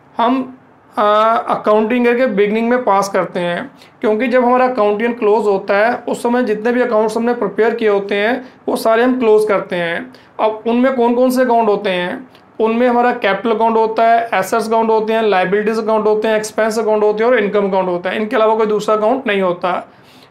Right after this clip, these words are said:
income और expenses account के जो balance है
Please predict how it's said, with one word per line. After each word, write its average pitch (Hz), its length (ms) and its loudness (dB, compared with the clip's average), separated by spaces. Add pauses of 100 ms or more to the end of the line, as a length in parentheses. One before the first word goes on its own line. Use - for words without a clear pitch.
(220)
income 226 400 0
और 269 140 4
expenses 220 540 0
account 226 340 0
के 226 100 0
जो 247 140 2
balance 196 440 0
है 214 260 0